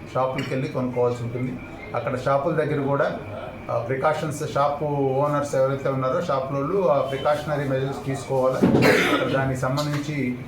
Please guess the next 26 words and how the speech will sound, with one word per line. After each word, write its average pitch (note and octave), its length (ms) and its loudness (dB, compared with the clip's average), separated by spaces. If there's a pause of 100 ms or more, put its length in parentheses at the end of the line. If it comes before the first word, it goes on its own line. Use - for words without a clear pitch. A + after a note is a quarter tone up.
(220)
ఆ A#2+ 60 -2
శాండ్ C#3 400 0
అది C#3 320 0
అక్కడ A#2+ 420 0 (480)
పెట్టుకోవటం, B2+ 520 0 (340)
అట్లాగే C3+ 680 0 (340)
వాటర్ C3+ 280 0
అవన్నీ C3+ 840 0
పెట్టుకోవటం C3 520 -4 (200)
చేయాలి. B2+ 540 -2 (140)
అట్లాగే C3 280 0
ఫైర్ C3 260 0
డిపార్ట్‌మెంట్ C3 520 -2
వాళ్ళు B2 180 0
కూడా B2+ 140 -2
మేము B2+ 200 -2
చెప్పడం A#2+ 400 -4
జరిగింది, A#2+ 400 -4
వాళ్ళు B2+ 260 0
కూడా A#2+ 300 0 (580)
వచ్చి A#2 460 -4 (100)
వాళ్ళు A#2+ 200 0
కూడా A#2+ 180 0
ప్రికాషన్ A#2 460 -6
మెజర్స్ A#2 420 -6 (260)
తీసుకుంటారు. G#2 480 -8